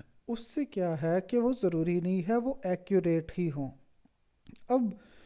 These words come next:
स्टीरियोटाइप्स में सबसे मेन जो स्टीरियोटाइप्स हैं वो basically जेंडर बेस्ड भी हैं, यानी इसमें हमने फिजिकल अपीयरेंस की बात की, एबिलिटीज, बिहेवियर,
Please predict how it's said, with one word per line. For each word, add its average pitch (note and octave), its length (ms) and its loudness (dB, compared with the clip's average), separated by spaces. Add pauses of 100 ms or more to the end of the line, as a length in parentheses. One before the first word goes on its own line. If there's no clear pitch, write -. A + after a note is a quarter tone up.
(380)
स्टीरियोटाइप्स A3+ 880 6
में G3+ 140 4
सबसे B3 500 0
मेन G#3+ 440 6
जो C4+ 140 4
स्टीरियोटाइप्स E3+ 800 0
हैं G#3+ 80 2
वो A3 160 4
basically G3+ 600 2
जेंडर F3+ 420 4
बेस्ड E3 380 0
भी D#3+ 180 0
हैं, C#3 240 -6 (960)
यानी G3 300 8
इसमें G3+ 280 4
हमने F#3+ 220 4
फिजिकल F#3+ 480 4
अपीयरेंस F3+ 400 4
की F#3+ 160 -4
बात E3+ 300 0
की, F3 240 -2
एबिलिटीज, F3 640 2
बिहेवियर, E3 800 2